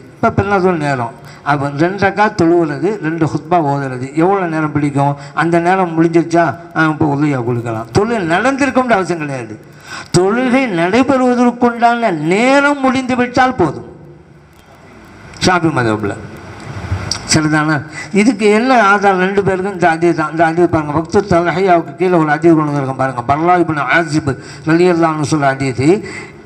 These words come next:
இன்ன அவ்வல மா நப்தஉ பிஹி யௌமனா ஹாதா, இந்த நாளில நாம் ஆரம்பிக்க வேண்டிய முதலாவது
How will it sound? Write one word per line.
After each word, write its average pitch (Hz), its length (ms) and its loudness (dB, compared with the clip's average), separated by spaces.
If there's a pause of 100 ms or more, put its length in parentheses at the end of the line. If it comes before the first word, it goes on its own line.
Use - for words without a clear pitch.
(300)
இன்ன 196 260 0 (140)
அவ்வல 170 400 2 (180)
மா 170 100 2 (260)
நப்தஉ 180 560 2 (100)
பிஹி 165 320 6 (760)
யௌமனா 170 580 2 (200)
ஹாதா, 139 420 0 (280)
இந்த 208 180 -2 (140)
நாளில 127 400 -2 (400)
நாம் 170 220 2 (220)
ஆரம்பிக்க 214 540 0
வேண்டிய 151 340 0 (300)
முதலாவது 151 540 2